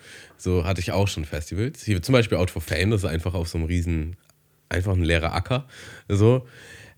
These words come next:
Äh, und genau das war das nämlich, Out for Fame. Da hatten wir halt kein Pavillon oder der ist kaputt gegangen, ich bin mir nicht sicher, eins von beiden. Und wir saßen da halt einfach nur, jeder in unserem Zelteingang, weil wir halt eingegangen sind, wie nix Gutes, so, weil dir die ganze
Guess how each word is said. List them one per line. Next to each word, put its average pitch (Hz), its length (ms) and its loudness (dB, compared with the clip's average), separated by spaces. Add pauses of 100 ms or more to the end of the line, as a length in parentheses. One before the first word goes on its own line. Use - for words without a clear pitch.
(120)
Äh, 104 160 6
und 113 160 4
genau 139 280 10
das 180 200 6
war 170 100 10
das 165 140 2
nämlich, 98 180 2
Out 90 140 0
for 87 160 -4
Fame. 95 340 2 (260)
Da 98 100 2
hatten 107 180 0
wir 107 80 2
halt 104 180 2
kein 127 300 0
Pavillon 95 400 2
oder 117 200 2
der 113 120 4
ist 110 80 -6
kaputt - 360 -4
gegangen, 78 220 -2
ich 78 60 -6
bin 98 120 -2
mir 92 60 2
nicht 80 140 -2
sicher, 78 280 -6
eins 87 200 -4
von 87 160 -4
beiden. 78 260 -4
Und 80 140 -4
wir 90 100 2
saßen 123 460 2
da 90 80 -2
halt 82 160 -4
einfach 87 340 -4
nur, 113 260 -2 (240)
jeder 123 220 4
in 113 80 4
unserem 98 300 2
Zelteingang, 78 880 -2
weil 90 160 2
wir 90 120 2
halt 85 200 -2
eingegangen 92 580 2
sind, 87 300 -2 (400)
wie 95 160 2
nix 113 260 2
Gutes, 80 380 0
so, 98 260 0
weil 90 140 2
dir 95 80 2
die 90 140 -2
ganze 131 360 2